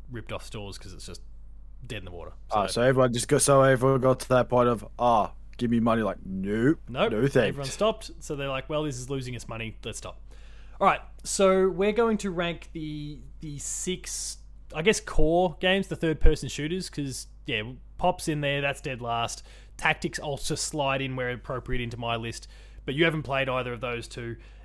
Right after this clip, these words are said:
Speaker 1: And so we're just gonna focus on the, the, the third-person shooters, I guess, the, the bread and butter for the franchise. Matto, you can kick us off with what you deem to be the sixth best, or, I guess, the worst, uh,
Speaker 2: Oh.
Speaker 1: Gears shooter.
Speaker 2: Well, this, this could, uh, be a or um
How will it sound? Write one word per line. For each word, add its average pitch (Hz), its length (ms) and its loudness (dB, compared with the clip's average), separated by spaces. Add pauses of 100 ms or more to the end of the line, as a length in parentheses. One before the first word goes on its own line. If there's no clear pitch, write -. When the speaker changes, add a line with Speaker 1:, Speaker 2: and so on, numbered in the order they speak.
Speaker 1:
And 113 180 -4
so 151 120 -4
we're 131 60 -2
just 131 140 -4
gonna 139 140 -2
focus 135 280 -2
on 123 140 -6
the, 120 240 -6
the, 123 140 -8 (100)
the 240 80 -10
third-person 170 500 4
shooters, 117 300 -8
I 123 60 -8
guess, 139 180 -10
the, 131 160 -8
the 143 120 -6
bread 147 200 -6
and 127 80 -8
butter 120 200 -4
for - 100 -12
the 113 80 -12
franchise. 110 580 -6 (320)
Matto, 156 200 2
you 160 120 2
can 160 100 -2
kick 165 200 0
us - 100 -6
off 143 220 -4
with 139 240 -4
what 139 180 -4
you 139 140 -6
deem 135 200 -2
to 120 80 -10
be 131 120 -4
the 113 140 -6
sixth - 760 -6
best, 123 380 -2
or, 113 260 -8 (320)
I 110 60 -12
guess, 107 320 -10
the 127 140 -6
worst, 113 500 -4 (320)
uh, 110 220 -2
Speaker 2:
Oh. 98 100 -2
Speaker 1:
Gears 107 480 -8 (640)
shooter. 110 400 -4 (100)
Speaker 2:
Well, 98 240 -2 (360)
this, 123 240 2
this 135 200 2
could, 139 220 6
uh, 127 280 10
be 127 200 6
a 113 280 6
or 127 460 4
um 117 400 4